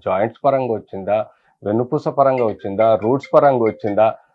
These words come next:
లేకపోతే ఏ పరంగా ఈ యొక్క నడుము నొప్పి వచ్చిందనేది మనం క్లియర్గా ఇన్వెస్టిగేషన్స్ ద్వారా తెలుసుకున్న తర్వాత దాన్ని స్పెసిఫిక్‌గా ట్రీట్మెంట్ తీసుకుంటే తప్పనిసరిగా మనకు రిలీఫ్ వస్తుంది. అంతేగాని నేల మీద పడుకుంటే నడుము నొప్పి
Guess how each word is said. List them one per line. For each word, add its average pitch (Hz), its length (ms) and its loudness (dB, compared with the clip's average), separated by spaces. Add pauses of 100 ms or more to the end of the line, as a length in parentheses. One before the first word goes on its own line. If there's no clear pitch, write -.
(180)
లేకపోతే 139 260 2
ఏ 143 220 6
పరంగా 180 460 10
ఈ 165 120 4
యొక్క 139 600 4
నడుము 117 340 0
నొప్పి 123 360 -2
వచ్చిందనేది 113 720 -2
మనం 127 380 -4 (180)
క్లియర్గా 135 720 4
ఇన్వెస్టిగేషన్స్ 127 960 -4
ద్వారా 107 240 0
తెలుసుకున్న 107 520 -8
తర్వాత 92 600 -2 (400)
దాన్ని 143 180 4
స్పెసిఫిక్‌గా 175 680 -2
ట్రీట్మెంట్ 139 600 -8
తీసుకుంటే 110 580 -6
తప్పనిసరిగా 190 760 0
మనకు 156 340 -2
రిలీఫ్ 131 360 -4
వస్తుంది. 107 300 -8
అంతేగాని 139 640 0 (360)
నేల 127 360 6
మీద 170 160 4
పడుకుంటే 131 640 0
నడుము 123 400 -2
నొప్పి 113 240 -6